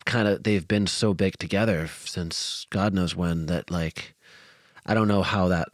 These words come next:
separation could happen, but I think that could be a really amazing turn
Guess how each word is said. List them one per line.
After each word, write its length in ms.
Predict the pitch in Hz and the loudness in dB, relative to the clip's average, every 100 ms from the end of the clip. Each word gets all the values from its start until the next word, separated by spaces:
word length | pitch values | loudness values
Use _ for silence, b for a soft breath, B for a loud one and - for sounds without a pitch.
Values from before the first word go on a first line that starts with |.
| _ | _
separation 680 | - - 95 87 87 87 87 | -6 -2 0 2 0 2 -2
could 160 | - 85 | -2 -4
happen, 560 | - 95 87 71 65 - | 0 -2 -2 -4 -8 -8
but 200 | - 73 - _ _ _ | -4 -4 -4 _ _ _
I 80 | 107 | 0
think 180 | 123 107 | 0 2
that 160 | 98 | 0
could 140 | - 85 | 0 -2
be 80 | |
a 80 | 80 | 0
really 280 | 82 85 85 | 0 0 0
amazing 440 | 82 87 85 80 | 0 0 0 -2
turn 480 | 78 95 87 78 76 | -4 -2 -2 -2 -6